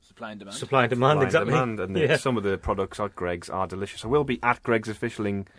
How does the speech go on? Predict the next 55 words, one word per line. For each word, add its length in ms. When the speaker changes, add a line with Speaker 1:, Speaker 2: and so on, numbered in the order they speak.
Speaker 1:
Most, 320
Speaker 3:
them 320
into 200
this 440
after 140
Speaker 1:
most 80
of 40
Speaker 3:
this, 200
Speaker 1:
that 40
Speaker 3:
so 80
Speaker 1:
will 60
Speaker 3:
and 80
Speaker 1:
be 80
Speaker 3:
see 140
if 40
Speaker 1:
down 60
Speaker 3:
they 60
Speaker 1:
to 0
me, 20
Speaker 3:
can 80
Speaker 1:
I 20
guess. 100
Speaker 3:
send 260
some. 280
Uh, 240
Speaker 2:
Those 200
Speaker 3:
they 120
sent 200
Speaker 2:
chicken, 100
Speaker 3:
you 60
some 260
stuff, 240
didn't 180
they, 80
once? 320
Speaker 2:
the 80
chicken 240
Speaker 1:
Yeah, 60
Speaker 2:
wrap 140
Speaker 1:
I'm, 40
Speaker 2:
things 320
are 40
lovely. 300
Speaker 1:
I'm 120
Speaker 2:
I've 80
Speaker 1:
official 220
Speaker 2:
one, 20
I 100
Speaker 1:
friends 140
Speaker 2:
think 100
Speaker 1:
of 80
Speaker 2:
I'm 60
addicted 240
Speaker 1:
Greggs. 20
Speaker 2:
to 60